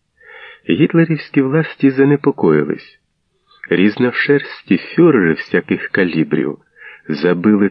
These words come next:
тривогу, благаючи надати допомогу військовими частинами.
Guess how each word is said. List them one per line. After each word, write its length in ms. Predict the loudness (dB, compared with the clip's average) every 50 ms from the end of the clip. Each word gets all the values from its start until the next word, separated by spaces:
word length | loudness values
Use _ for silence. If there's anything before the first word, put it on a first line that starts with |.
| -4
тривогу, 640 | -2 0 0 2 2 2 2 2 2 2 0 -2 -2 -4 -10 -20 -20 -20 _
благаючи 760 | -8 -4 -4 -4 -2 -2 0 0 0 0 0 -2 -2 0 0
надати 520 | 0 0 0 -2 -2 -4 -4 -4 -2 -2 -2
допомогу 640 | -2 -2 -2 0 0 2 2 2 2 2 0 0 -4 -8 -20 -20 _ -8
військовими 720 | -4 -2 0 0 0 -2 -4 -2 0 0 2 2 2 0 0
частинами. 760 | -2 -2 -6 -6 -8 -6 -4 -2 -2 -2 -2 -6 -8 -10